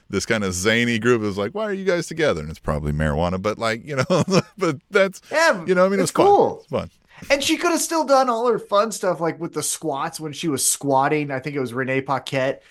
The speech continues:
Speaker 2: And, and, like, you know, she could still
Speaker 1: Yeah, almost
Speaker 2: do
Speaker 1: like
Speaker 2: that
Speaker 1: she doesn't
Speaker 2: stuff
Speaker 1: even
Speaker 2: as the alien.
Speaker 1: realize how strong she is, right?
Speaker 2: Yeah.
Speaker 1: Like, she's just back there lifting stuff, and they're like, "Jesus Christ, man." And Orange Cassidy's just like, "Whatever."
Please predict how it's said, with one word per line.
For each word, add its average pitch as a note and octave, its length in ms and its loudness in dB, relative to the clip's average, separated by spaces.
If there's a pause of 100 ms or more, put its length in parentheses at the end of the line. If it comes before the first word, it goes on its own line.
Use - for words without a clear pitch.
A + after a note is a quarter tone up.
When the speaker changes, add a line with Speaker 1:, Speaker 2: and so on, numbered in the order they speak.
(220)
Speaker 2:
And, C#3+ 260 0
and, D#3 160 -4
like, B2+ 180 -4 (100)
you F#3 100 -2
know, C#3 160 0
she C4+ 140 -8
could G4 120 0
still - 160 0
Speaker 1:
Yeah, D#3 80 8
almost F#3 200 6
Speaker 2:
do G3+ 40 8
Speaker 1:
like E3 60 6
Speaker 2:
that - 40 2
Speaker 1:
she F3+ 80 4
doesn't F3 120 8
Speaker 2:
stuff E3 100 6
Speaker 1:
even A#2+ 120 6
Speaker 2:
as - 40 -4
the A#2 100 8
alien. C#3 140 10
Speaker 1:
realize D3+ 260 8
how D#3 140 6
strong D#3+ 400 4
she E3+ 200 2
is, E3+ 300 6
right? D3+ 220 6
Speaker 2:
Yeah. C4 120 8
Speaker 1:
Like, C3 160 4
she's D#3 200 -2
just - 320 0
back B2+ 240 2
there E3 220 8
lifting D3+ 260 6
stuff, E3+ 280 0
and B2 60 -8
they're A#2 120 -4
like, F2+ 260 -8 (540)
"Jesus - 420 -10
Christ, G#2+ 460 -4
man." C3+ 180 0 (240)
And D3+ 160 2
Orange C#3+ 240 4
Cassidy's C#3 340 2
just - 120 -4
like, F2 200 -2
"Whatever." C#2+ 380 -10